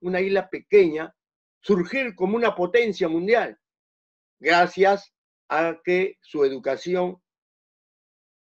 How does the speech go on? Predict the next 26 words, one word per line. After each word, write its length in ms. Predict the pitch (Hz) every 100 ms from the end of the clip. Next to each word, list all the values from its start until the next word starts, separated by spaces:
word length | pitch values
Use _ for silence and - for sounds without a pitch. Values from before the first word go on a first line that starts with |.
| _ _ -
¿no 80 | 139
es 80 |
cierto?, 400 | - 165 165 185
la 120 | 165 131
educación 760 | 127 127 135 - 202 202 180
que 240 | - 143 120
comenzaron 680 | 135 131 131 170 170 170 151
a 100 | 117
plantear 600 | 127 127 165 165 156 - _ _ _ _
a 100 | 127
nivel 380 | 127 131 160 165
de 140 | 151
su 200 | 127 135
gobierno 720 | 120 127 139 165 151 170 214 _ _ _ _ _
fue 100 | 147
una 220 | 156 160
educación 580 | 151 143 127 117 156 156
que 120 | 160
desarrolló 520 | 139 117 123 120 139 151
bastante, 800 | 131 - 147 147 143 165 180 _ _ _ _ _ _ _ -
uno 240 | 156 156
de 140 | 156
ellos 240 | 156 165 151
el 100 | 110
pensamiento 600 | 120 113 123 143 143 143
lateral. 500 | 123 - 117 131